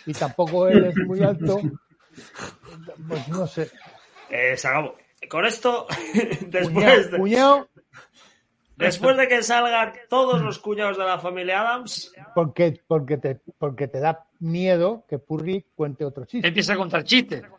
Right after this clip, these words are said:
Speaker 4: Exacto, no, no, no,
Speaker 3: Cállate,
Speaker 4: déjalo.
Speaker 3: cállate, cállate.
Speaker 4: Oye, por cierto, Víctor, eh, eh, estás adelantando la camisa del año que viene. Será la tercera equipación el año que viene, ¿eh?
Speaker 2: Sí, parecida, parecida a esta,
Speaker 4: Na-,
Speaker 2: ¿no?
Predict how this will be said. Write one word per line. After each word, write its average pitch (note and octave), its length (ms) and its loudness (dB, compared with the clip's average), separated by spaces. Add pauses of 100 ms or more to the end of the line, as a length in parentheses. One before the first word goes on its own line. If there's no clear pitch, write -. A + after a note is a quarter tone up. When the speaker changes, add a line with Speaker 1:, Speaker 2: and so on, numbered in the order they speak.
(220)
Speaker 4:
Exacto, F3 380 -4
no, G#3 180 4
no, G3 140 2
no, F3+ 120 -2
Speaker 3:
Cállate, E3 80 -2
Speaker 4:
déjalo. D#3 180 -4 (460)
Speaker 3:
cállate, E3+ 460 -6 (1400)
cállate. - 200 -16 (920)
Speaker 4:
Oye, G#3+ 220 6
por G3 120 -2
cierto, G#3+ 320 0
Víctor, G3+ 440 0 (420)
eh, C#3+ 180 -2 (200)
eh, D3 300 0
estás E3+ 240 2
adelantando F#3+ 600 -4
la G#3+ 140 -2
camisa F#3 340 -6
del F#3+ 120 -2
año G3 180 -6
que F3 80 -8
viene. G3+ 240 -8
Será D3+ 160 -8
la D#3 60 -8
tercera F#3+ 280 -8
equipación F3+ 400 -12
el D#3+ 80 -10
año C#3+ 140 -14
que C#3 80 -16
viene, E3 260 -14
¿eh? - 80 -18 (140)
Speaker 2:
Sí, E3 240 2
parecida, D3 560 6
parecida C#3+ 400 2
a D#3 60 4
esta, D3 220 -4
Speaker 4:
Na-, D#3+ 120 -4
Speaker 2:
¿no? C#3 340 -10